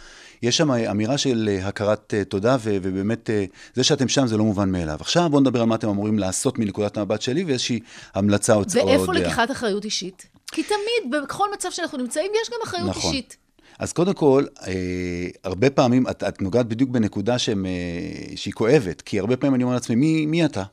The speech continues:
Speaker 1: מה אתה? ומי שמך? ומה זכותך בכלל ל-, ל-, להגיד את מה שאתה אומר? צא, צא ותעשה." אז, אה, חוץ מללכת להפגנה פה ושם,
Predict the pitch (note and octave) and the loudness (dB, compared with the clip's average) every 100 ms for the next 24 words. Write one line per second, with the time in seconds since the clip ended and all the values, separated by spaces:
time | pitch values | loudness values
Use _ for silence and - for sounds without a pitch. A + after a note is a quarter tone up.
0 | _ C#3 D#3 D#3 D#3+ E3+ B2 B2 C#3+ D3 | _ 2 2 4 2 2 2 2 2 0
1 | A#2 C3 C3+ B2 C3+ C#3 - C3+ C#3 F#3 | -2 -2 0 2 2 2 0 -2 -2 -2
2 | F3+ C3+ B2 A#2 G#2+ G#2+ G#2 G2+ G2+ G2+ | -2 0 2 2 2 0 0 0 0 0
3 | G#2 B2+ A#2 A2 - F2+ F#2+ C3+ E3+ - | 0 -2 0 -4 -2 -4 -2 -2 -2 -8
4 | - - _ _ - G#3 A3 _ _ - | -20 -20 _ _ 4 4 4 _ _ -2
5 | F3+ F#3 F#3+ F3+ F#3+ E3 _ - - - | -2 0 0 0 -4 -8 _ -20 -20 -20
6 | - F#2+ G2 F#2 G#2 B2+ F3 F#3 C#3 C3+ | -8 -2 -2 0 0 2 2 6 6 6
7 | C#3 B2 G#2+ F#2 A2+ B2+ C3 A#2+ G#2+ E3+ | 4 4 4 2 4 4 4 2 0 2
8 | D#3+ | 2